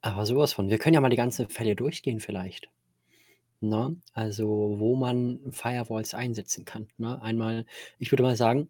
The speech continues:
<clears throat> lassen wir uns doch mit dem Thema starten, ähm, was uns alle auf jeden Fall betrifft, auch wahrscheinlich alle Zuhörer, und zwar auf dem eigenen Rechner, ne? Ob man da eine Firewall braucht, wie man die vielleicht auch einstellen sollte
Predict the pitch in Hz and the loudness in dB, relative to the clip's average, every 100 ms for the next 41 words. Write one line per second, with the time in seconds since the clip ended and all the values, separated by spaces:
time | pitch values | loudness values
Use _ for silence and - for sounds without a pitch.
0 | - - 190 202 - - _ _ _ _ | -2 6 12 12 12 4 _ _ _ _
1 | - - 110 104 123 127 - 113 117 107 | -20 -4 -2 0 0 0 0 0 2 0
2 | 98 - 117 113 110 110 107 - 143 - | -2 2 2 2 -2 0 0 0 -6 -6
3 | _ _ _ _ 135 120 110 110 110 110 | _ _ _ _ 0 2 4 4 4 4
4 | 110 107 110 - 117 - - 123 135 143 | 2 0 -2 -2 -6 -4 0 2 0 -2
5 | - 135 143 147 139 135 - 175 190 - | -2 -2 0 0 -2 -2 -2 -2 -4 -8
6 | - - 107 - 110 110 110 120 107 - | -16 -8 -8 -6 -8 -6 -6 -4 -6 -4
7 | 151 139 147 165 127 110 - 123 - - | 0 2 2 0 -2 -6 -6 -6 -8 -20
8 | - _ 117 - - 117 107 107 120 127 | -20 _ -8 -6 -8 -6 -4 -2 -2 -2
9 | 147 170 - 107 - - 113 123 165 131 | -2 -2 -4 -6 -8 -8 -4 -2 -4 -4
10 | 117 123 117 117 110 113 123 - _ _ | -4 -2 -2 -2 -2 -2 -4 -8 _ _
11 | _ - 117 113 107 110 - - 113 117 | _ -4 -2 0 -2 -4 -10 -6 -2 0
12 | 110 110 110 101 120 - 120 117 113 113 | 2 0 0 -2 -2 -2 0 2 2 0
13 | - 107 110 - 139 143 - 107 104 98 | -2 -2 -2 -2 2 2 4 2 4 4
14 | 110 110 - | 4 2 -4